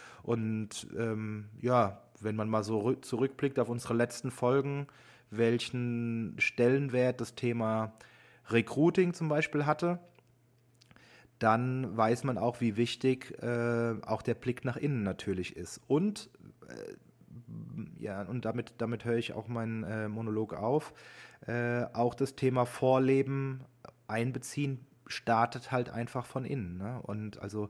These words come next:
von dem, was die Stadt, was die Behörde vorlebt, angefangen von dem, was du gesagt hast, ne, sind, liegt da jetzt Müll auf der Straße oder sind da, äh,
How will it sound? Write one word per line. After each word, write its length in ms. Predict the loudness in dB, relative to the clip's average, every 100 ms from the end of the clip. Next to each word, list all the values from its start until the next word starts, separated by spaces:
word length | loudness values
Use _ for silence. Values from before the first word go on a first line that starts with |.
| -8 -20 -20
von 260 | -2 0 2
dem, 260 | 2 2 4
was 180 | 2
die 140 | 0 -4
Stadt, 420 | 0 0 0 -2
was 140 | -6
die 100 | -4
Behörde 520 | -2 0 2 2 2 0
vorlebt, 800 | 0 2 4 4 4 2 -4 -18 -20 -10
angefangen 600 | -2 0 0 0 -2 -2
von 160 | -2 0
dem, 140 | 0
was 140 | -2
du 120 | -2 -2
gesagt 420 | 2 2 2 0
hast, 380 | 0 0 -8 -6
ne, 160 | -4 -2
sind, 440 | -4 -6 -8 -12 -20 -20 -16 -2
liegt 240 | -2 2
da 40 | 2
jetzt 300 | 2 0 0
Müll 200 | 2 4
auf 140 | 2
der 100 | 0
Straße 560 | -2 0 2 2 2 2
oder 200 | 2 2
sind 220 | -2 -2
da, 640 | 2 4 2 0 -2
äh, 40 | -4